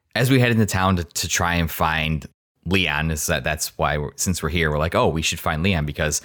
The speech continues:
at the end of Kingdom Hearts one, they had come back to Hollow Bastion. It was revealed that Hollow Bastion was the world that all the Final Fantasy characters had come from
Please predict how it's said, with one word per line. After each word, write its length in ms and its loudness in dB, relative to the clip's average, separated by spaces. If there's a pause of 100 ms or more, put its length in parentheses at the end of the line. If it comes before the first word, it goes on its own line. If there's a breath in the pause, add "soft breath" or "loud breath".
(240 loud breath)
at 140 -4
the 100 2
end 100 2
of 60 -2
Kingdom 240 0
Hearts 240 -2
one, 160 0
they 80 0
had 220 -4
come 160 -6
back 220 -4
to 60 -12
Hollow 220 -4
Bastion. 380 -4
It 20 -2
was 140 -6
revealed 320 -2
that 240 -4 (380 loud breath)
Hollow 180 2
Bastion 320 0
was 100 0
the 100 0
world 400 0
that 280 -2
all 220 4
the 100 -2
Final 320 -2
Fantasy 400 -4
characters 540 -6
had 360 -6
come 340 0
from 460 -4